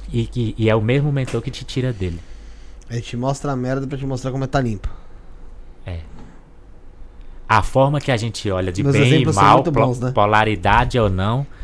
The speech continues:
Speaker 1: aí já, já, já é a,
Speaker 2: <laughs>
Speaker 1: já faz parte do nosso processo aqui de evolução.
Speaker 2: Meus exemplos são muito bons, você não acha?
Speaker 1: Bem
Speaker 2: Eu
Speaker 1: e mal é, é inerente.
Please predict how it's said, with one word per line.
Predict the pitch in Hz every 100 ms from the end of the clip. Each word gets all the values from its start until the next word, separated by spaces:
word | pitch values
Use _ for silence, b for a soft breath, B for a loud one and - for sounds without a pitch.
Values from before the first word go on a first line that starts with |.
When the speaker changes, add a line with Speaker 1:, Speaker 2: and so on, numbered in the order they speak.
| B B B -
Speaker 1:
aí | 101 104 117
já, | 120 107 101
já, | 101 107 98
já | 101 98
é | 107
a, | 131 127 110
Speaker 2:
<laughs> | 107 127
Speaker 1:
já | 110
faz | 98 113 -
parte | 123 127 127
do | 131
nosso | 127
processo | - - - 101 107
aqui | 107
de | 101
evolução. | 101 107 110 - 82 - -
Speaker 2:
Meus | 117 123
exemplos | 123 127 127 -
são | 139
muito | 131 127
bons, | 143 123 107
você | 104 107
não | 110
acha? | 117 - - B B B B B B - - -
Speaker 1:
Bem | 110 165 190 214 202
Speaker 2:
Eu |
Speaker 1:
e | 170
mal | 151 135 143 175 190
é, | 180
é | 143 143 139
inerente. | 143 160 170 104 90 - -